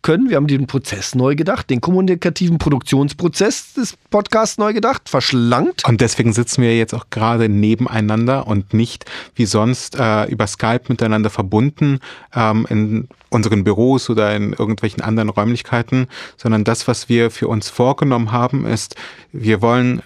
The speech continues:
Speaker 2: versuchen, die Gespräche intensiver zu gestalten, was in der Regel immer dann möglich ist, wenn man sich gegenüber setzt. Vielleicht
Speaker 1: Und am
Speaker 2: auch ein
Speaker 1: Knie kratzen kann.
Speaker 2: Richtig, da war's schon wieder.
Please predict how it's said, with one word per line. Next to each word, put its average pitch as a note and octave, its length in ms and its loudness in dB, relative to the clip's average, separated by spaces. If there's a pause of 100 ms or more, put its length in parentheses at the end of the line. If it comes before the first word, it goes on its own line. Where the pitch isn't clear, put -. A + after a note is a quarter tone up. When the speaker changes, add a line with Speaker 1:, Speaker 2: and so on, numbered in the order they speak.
Speaker 2:
versuchen, B2 600 0
die B2 100 -10
Gespräche A#2+ 560 0
intensiver A2+ 640 0
zu - 100 -12
gestalten, A#2+ 500 -2
was A2+ 160 -2
in A2+ 60 -2
der A2 80 0
Regel A2 200 0
immer A2+ 200 2
dann A2 240 0
möglich A#2+ 420 0
ist, C3+ 220 -4 (300)
wenn A#2 100 2
man A#2 80 2
sich G#2+ 160 -4
gegenüber G#2+ 420 0
setzt. - 460 -2
Vielleicht B2+ 240 2
Speaker 1:
Und C3+ 140 2
am A#2+ 80 2
Speaker 2:
auch - 60 0
ein C#3 40 2
Speaker 1:
Knie D#3+ 160 4
kratzen A#2+ 380 0
kann. C#3 160 0
Speaker 2:
Richtig, A2+ 680 -2
da G#2+ 120 2
war's G#2 160 2
schon A2 160 -2
wieder. C#3 240 2